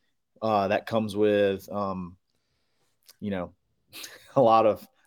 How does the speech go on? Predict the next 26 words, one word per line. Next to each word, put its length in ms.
a 60
lot 180
of, 160
I 140
guess, 320
uh, 180
influence. 720
So, 460
um, 600
it 180
sort 380
of, 280
to 100
me, 280
seems 520
like, 580
uh, 460
and 100
I'm 80
not 160
saying 240
this 140
is 100
good 220
or 40
bad. 460